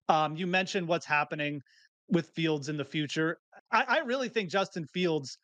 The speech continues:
the last five games and what we've seen from him, this is, this is stemming from the fact that he knows he is basically playing for a big contract right now. All these, it's funny 'cause all these people throwing incentives out, "Oh, this guy's got five hundred K in the contract.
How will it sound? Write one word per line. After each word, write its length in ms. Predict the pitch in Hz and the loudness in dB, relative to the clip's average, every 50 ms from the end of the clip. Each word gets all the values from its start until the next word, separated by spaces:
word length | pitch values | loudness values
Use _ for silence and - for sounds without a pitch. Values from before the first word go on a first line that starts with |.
| _ _ _ _ _ _ _ _ _ _ _ _ - | _ _ _ _ _ _ _ _ _ _ _ _ 2
the 80 | 165 170 | 2 4
last 360 | 165 190 214 262 254 - - | 6 4 4 2 0 -2 0
five 260 | 220 202 196 180 147 | 2 2 2 2 0
games 320 | 127 165 170 175 175 160 | -2 -4 -4 -4 -4 -4
and 100 | 147 156 | -6 -4
what 140 | 156 185 190 | -2 -2 -2
we've 140 | 190 160 147 | -2 -4 -6
seen 260 | - - 165 165 160 | -4 -2 -2 -2 -2
from 160 | 143 - 151 | -2 -2 -2
him, 240 | 147 147 139 135 131 | 0 0 0 -2 -2
this 220 | 127 185 202 - 254 | -2 -2 -2 -2 -4
is, 180 | 220 175 - - | -6 -6 -6 -6
this 200 | 185 190 - 214 | -8 -6 -6 -6
is 100 | 190 - | -6 -2
stemming 320 | - 202 190 190 190 170 | 0 0 0 0 -2 -4
from 140 | 127 165 160 | -6 -6 -6
the 100 | 151 143 | -6 -2
fact 300 | - 175 160 156 147 - | 0 2 2 2 0 -2
that 80 | 156 | -6
he 120 | 139 180 202 | -6 -4 -2
knows 520 | 190 175 175 170 160 147 135 123 - - - _ _ _ _ _ _ _ - | 0 2 2 2 0 -2 -4 -8 -10 -12 -14 _ _ _ _ _ _ _ 0
he 120 | 214 285 | 2 2
is 100 | 339 285 | 2 2
basically 380 | 196 269 285 - - - 269 214 | 2 2 2 0 -2 -6 -8 -4
playing 320 | - 196 214 214 220 196 | 0 0 2 2 0 0
for 120 | - 196 | 0 0
a 60 | 180 160 | 0 0
big 260 | 131 - 175 175 156 | 0 0 -2 -2 0
contract 520 | - 170 165 156 151 - 143 131 127 - | -2 -2 -2 0 0 0 0 0 0 0
right 140 | 147 135 131 | -2 -2 0
now. 120 | 131 131 | 2 2
All 160 | 143 185 285 330 | 4 4 2 2
these, 160 | 320 285 220 | 0 -4 -6
it's 340 | 254 185 147 240 220 160 - | -6 -6 -4 -4 -4 -6 -2
funny 260 | - 233 208 180 143 | 0 0 0 0 0
'cause 140 | - 165 165 | -2 0 0
all 140 | 208 247 | 2 2
these 100 | 254 226 | 0 -2
people 320 | - - 220 196 202 190 170 - | -4 -6 -6 -2 -2 -4 -2 -2
throwing 280 | - 202 196 190 180 165 | 0 0 2 2 0 -2
incentives 600 | 147 - - - 180 175 170 - 170 151 143 165 | -6 -6 -2 0 0 0 0 -2 -4 -2 0 2
out, 220 | 165 160 156 151 - _ _ _ - | 2 2 0 -2 -6 _ _ _ 0
"Oh, 80 | 196 175 | 2 2
this 140 | 165 151 - | 2 2 0
guy's 180 | - 160 151 | 0 0 0
got 240 | 135 151 131 - - | 0 -2 -4 -4 -4
five 180 | 170 151 151 147 | -4 -4 -2 -2
hundred 240 | 151 147 147 127 | -2 -2 -4 -4
K 200 | - 147 147 147 | -2 -2 0 0
in 100 | 139 139 | 0 -2
the 60 | 139 127 | -4 -4
contract. 640 | - - 151 143 139 - - 160 147 139 127 - | -2 0 0 0 0 0 0 0 0 0 0 -4